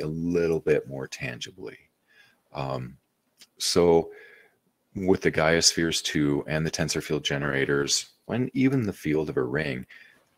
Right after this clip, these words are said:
adding different energetics is going to give you something more than what it was that you started with. So yeah, please do play.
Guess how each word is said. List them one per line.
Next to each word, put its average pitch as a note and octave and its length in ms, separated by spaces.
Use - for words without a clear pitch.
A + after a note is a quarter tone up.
adding F2 340
different F2 360
energetics D2 680
is D2+ 120
going D2+ 220
to D2 60
give C#2+ 220
you C#2 280
something C#2+ 880
more D2+ 340
than D2+ 220
what C#2+ 120
it C#2+ 200
was C2+ 400
that - 280
you - 140
started - 420
with. - 160
So - 480
yeah, C3+ 280
please E2+ 400
do D2 220
play. - 500